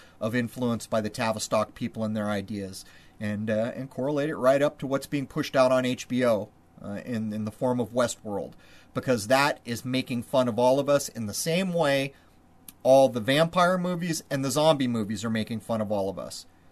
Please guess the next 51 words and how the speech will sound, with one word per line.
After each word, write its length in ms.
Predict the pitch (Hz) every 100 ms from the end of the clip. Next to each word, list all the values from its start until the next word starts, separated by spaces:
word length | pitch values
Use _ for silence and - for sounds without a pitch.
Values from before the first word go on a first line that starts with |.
| -
You 80 | 139
see, 160 | - 160
we 400 | 131 170 165 160
are 300 | 151 151 147
the 200 | 127 113
zombies. 720 | 117 143 147 135 107 85 - - - - _ - _ - _ - _ - - -
The 100 | 135
vampires 680 | 160 170 165 165 151 139 -
are 260 | 160 160 165
the 140 | 143
elite. 380 | 127 117 110 -
They 100 | 123
are 100 | 113
parasites. 720 | - 175 170 160 123 101 -
They're 140 | - 135
no 160 | 160
better 320 | 156 156 160
than 140 | 139 135
a 40 |
mosquito 420 | 127 - - 170
or 180 | 165 143
a 40 | 127
tick 300 | - 208 143
living 240 | 143 147
off 220 | 147 143
the 60 | 139
blood 340 | 120 147 175
of 120 | 170
the 100 | 147
ref-, 320 | 143 180 202 -
rest 340 | 143 185 -
of 140 | 135 113
us, 260 | 87 - - - - -
living 340 | 123 170 165 147
longer, 480 | 135 127 107 98 - _
creeping 380 | - 185 180 170
in 100 | 156
the 80 | 147
shadows 520 | - 151 151 147 131
of 120 | 139
night, 340 | 127 147 135 - - - -
having 260 | 160 160
higher 380 | 156 165 175 170
abilities 580 | 139 151 170 147 131 113
that 180 | 127 123
we 140 | 143
find 340 | 139 147 139
hard 260 | 123 147 135
to 80 | 127
deal 320 | 117 151 180
with. 320 | 131 76 -